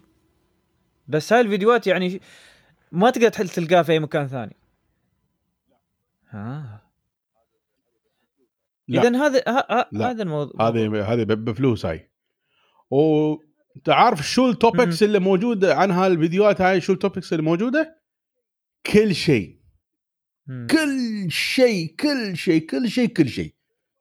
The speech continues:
Speaker 2: ما تتصور يعني هذا السيرفر كم فيه من أطنان من
Speaker 1: بس،
Speaker 2: صور و-،
Speaker 1: بس أنا الحين
Speaker 2: وفيديوهات
Speaker 1: محمد، أنا،
Speaker 2: وأشياء.
Speaker 1: أنا الحين كم
Speaker 2: Unbelievable.
Speaker 1: استخدم تليفون. عندي يوتيوب premium.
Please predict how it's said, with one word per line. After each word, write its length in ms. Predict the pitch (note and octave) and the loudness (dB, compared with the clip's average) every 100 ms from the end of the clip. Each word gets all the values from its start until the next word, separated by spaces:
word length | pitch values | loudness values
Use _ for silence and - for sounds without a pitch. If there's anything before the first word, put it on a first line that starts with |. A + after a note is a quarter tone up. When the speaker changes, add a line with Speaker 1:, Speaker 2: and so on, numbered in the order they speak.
| _ _ _ _ _ _ B2 | _ _ _ _ _ _ -2
Speaker 2:
ما 320 | F#3+ C4 B3+ | 2 4 4
تتصور 960 | A#3+ - - - B3+ C4 B3 A#3 F#3 | 2 -4 -4 2 4 6 6 6 4
يعني 520 | D#3+ D3 C3+ B2+ C3 C3+ | 4 4 4 2 2 2
هذا 320 | F#3 A3+ G3+ | 4 4 2
السيرفر 600 | - A3 A#3+ C4 C4+ B3 | 2 2 2 2 2 0
كم 540 | - - A3+ B3+ A3+ | -4 0 2 2 -2
فيه 400 | E3 A#3 C4 C#4 | -6 -4 -2 -2
من 220 | A3+ F3+ | -2 -2
أطنان 680 | E3 E3 D#3 E3+ A#3 A3 D#3 | -2 -2 -2 2 2 2 2
من 80 | D3+ | 0
Speaker 1:
بس، 160 | F#3+ | 0
Speaker 2:
صور 300 | - G#3 G3 | 0 2 2
و-، 280 | C#3+ C3 B2+ | 2 -2 -2
Speaker 1:
بس 160 | B2 A2+ | -2 2
أنا 200 | A3+ B3 | 2 4
الحين 200 | G3+ G3 | 2 0
Speaker 2:
وفيديوهات 420 | D3 E3+ E3+ C#3 | 2 4 4 2
Speaker 1:
محمد، 80 | C#3 | -4
أنا، 100 | C#3+ | -4
Speaker 2:
وأشياء. 220 | G2+ - - | -6 -10 -10
Speaker 1:
أنا 100 | D3+ | -6
الحين 460 | D#3+ E3 E3 F3 E3 | -6 -2 0 2 2
كم 800 | - _ _ _ _ D#3+ A3 D3 | -2 _ _ _ _ 0 0 2
Speaker 2:
Unbelievable. 60 | D3+ | 2
Speaker 1:
استخدم 340 | D3+ A#2 C#3 | 2 2 -2
تليفون. 360 | B2 A#2 G#2+ G2 _ _ _ _ _ - | -2 -6 -6 -14 _ _ _ _ _ -6
عندي 240 | D3 E3+ D#3+ | 0 4 4
يوتيوب 500 | C#3 C3 B2+ A#2 - | 4 0 -2 -2 -4
premium. 360 | C3+ C3+ A#2 | -2 -2 -2